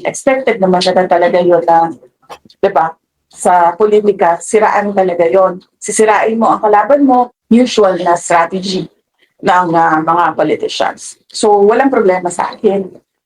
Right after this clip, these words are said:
Ang problema ko, at yun yung kinakasama talaga ng loob ko, ay nadadama yung mga tao na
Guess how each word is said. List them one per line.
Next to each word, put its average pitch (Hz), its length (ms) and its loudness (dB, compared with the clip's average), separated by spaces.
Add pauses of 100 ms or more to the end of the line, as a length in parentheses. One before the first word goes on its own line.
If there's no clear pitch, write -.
Ang 190 160 -4
problema 226 480 0
ko, 165 400 -4 (160)
at 170 160 -2 (240)
yun 214 240 4
yung 208 240 2
kinakasama 208 800 -2
talaga 190 400 0
ng 175 160 -2
loob - 340 -2
ko, 165 140 -6 (400)
ay 202 160 0
nadadama 190 560 2
yung 190 160 -2
mga 185 240 -2
tao 165 400 -2
na 165 160 -2